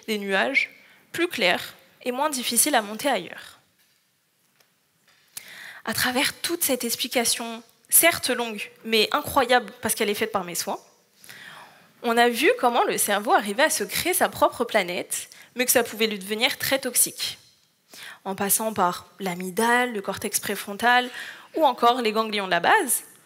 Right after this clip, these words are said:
on est entré dans nos cerveaux pour réussir à prendre conscience de ses propres pièges. Et on a conclu par le fait que,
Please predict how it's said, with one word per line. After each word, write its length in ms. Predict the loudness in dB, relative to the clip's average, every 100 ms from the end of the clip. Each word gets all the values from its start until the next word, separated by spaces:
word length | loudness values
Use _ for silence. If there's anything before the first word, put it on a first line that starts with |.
| _ _ -8
on 120 | -4
est 240 | -4 -4
entré 360 | -6 -4 0 0
dans 120 | 0
nos 120 | 0
cerveaux 460 | 0 0 -2 -10 -14 _ _ _ _ _ -10
pour 160 | -4
réussir 560 | 0 2 2 0 -2 -10 -18 -20 -8
à 80 | -6
prendre 380 | -4 -2 0 -2
conscience 480 | -6 -6 -4 -4 -4
de 80 |
ses 200 | -2 -2
propres 400 | -4 0 0 0
pièges. 520 | -4 -4 -8 -2 -2 -2 _ _ _ _ _ _ _ _ -20 -20 -10
Et 60 | -2
on 180 | 0 2
a 80 | 2
conclu 340 | 0 -4 0
par 180 | 0 0
le 100 | 0
fait 200 | -2 -4
que, 260 | -4 -6